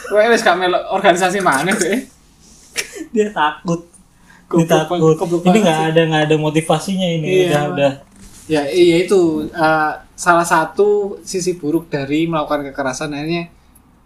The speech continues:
Speaker 2: Iya.
Speaker 1: jadi nular sih. Emang,
Speaker 2: Iya.
Speaker 1: memang nular.
Speaker 2: Betul, betul.
Speaker 1: Padahal kita sebenarnya nggak ada punya niat jahat atau apapun
Speaker 2: Hmm.
Speaker 1: ya, maksudnya. Kita itu nggak punya motivasi untuk balas dendam, enggak, nggak ada.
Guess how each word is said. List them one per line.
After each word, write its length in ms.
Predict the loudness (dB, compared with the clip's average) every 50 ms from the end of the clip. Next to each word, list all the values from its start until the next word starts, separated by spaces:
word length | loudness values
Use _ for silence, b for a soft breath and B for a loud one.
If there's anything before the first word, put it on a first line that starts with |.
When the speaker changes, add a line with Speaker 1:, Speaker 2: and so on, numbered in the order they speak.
| _ -12 -8
Speaker 2:
Iya. 220 | -6 -4 -4 -4
Speaker 1:
jadi 240 | -2 -2 -2 0 0 0
nular 440 | 0 0 0 0 0 0 0 0 -2 -6
sih. 220 | -8 -8 -8 -8 -6 -6
Emang, 200 | -4 -2 0 0
Speaker 2:
Iya. 100 | 0 0
Speaker 1:
memang 260 | -2 -2 -2 -2 0 0
nular. 400 | 0 0 2 2 2 0 0 -2 -4 -8 -10 _
Speaker 2:
Betul, 220 | -10 -6 -6 -6 -6
betul. 220 | -6 -6 -8 -8 -10 -14 _ _ _ _ _ _ _ _ _ _ _ _ _ _ _
Speaker 1:
Padahal 320 | -2 2 4 4 2 2
kita 280 | 2 0 2 2 0 0
sebenarnya 480 | -2 -4 -4 -4 -4 -2 0 0 2 2
nggak 200 | 2 2 0 0 0
ada 140 | 0 0 0 0
punya 360 | -2 -4 -6 -4 -4 -4 -4
niat 320 | -6 -6 -4 -4 -4 -6 -6
jahat 320 | -4 -4 -4 -4 -4 -6
atau 260 | -6 -8 -6 -2 -2
apapun 480 | -2 -2 -2 -2 -4 -4 -2 -2 -4 -4
Speaker 2:
Hmm. 60 | -4
Speaker 1:
ya, 80 | -6 -8
maksudnya. 340 | -8 -10 -10 -8 -10 -10 -10 _ _ _ _ _ _ _ _ _ _ _ _ _ _ _ _ _
Kita 220 | -4 0 2 2
itu 100 | 2 2 0
nggak 200 | 0 0 0 -2
punya 220 | -2 -4 -4 -4
motivasi 760 | -4 -4 -4 -4 -4 -2 -2 -2 -2 -2 -2 -2 -2 -4 -6 _ _ _ _ _ _ -8
untuk 240 | -6 -4 -4 -2
balas 240 | 0 0 0 0 0
dendam, 240 | -2 0 0 0 0
enggak, 300 | 2 2 4 4 2 2
nggak 180 | 0 0 0 0 0
ada. 180 | 0 0 0